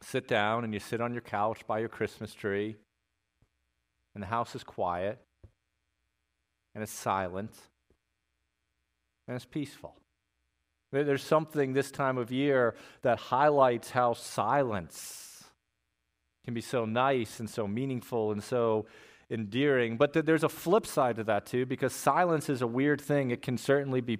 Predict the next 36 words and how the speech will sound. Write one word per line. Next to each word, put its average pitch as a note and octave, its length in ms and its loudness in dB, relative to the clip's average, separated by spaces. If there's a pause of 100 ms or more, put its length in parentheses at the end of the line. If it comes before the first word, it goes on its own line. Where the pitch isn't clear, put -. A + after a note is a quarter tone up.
(120)
meaningful, B2+ 500 0
but A#2 160 2
you A#2 80 -2
know D3 140 4
what? D#3+ 180 8
Sometimes D#3 640 0
in A#2+ 80 0
life, B2 320 4
silence A#2+ 800 2 (400)
can B2+ 100 -4
also D#3+ 300 0
be D3+ 100 -4
hard. G2 480 4 (1300)
Silence D3+ 920 2 (1400)
can A#2 120 -8
create C3+ 320 0
loneliness. B2 640 -2 (760)
Maybe C#3+ 220 2
there's C3+ 180 0
some D3 180 2
of C3+ 100 -2
you B2+ 140 2
and B2 100 2
you A2 120 0
live C3 180 4
alone. C3 460 6
Maybe A#2+ 260 2
there's A#2+ 180 2
been B2+ 140 0
a A#2 60 2
change C3 440 -2
in B2 60 -2
your A#2 100 -2
circumstances A#2+ 800 -2
in G#2 80 0
life, B2+ 540 4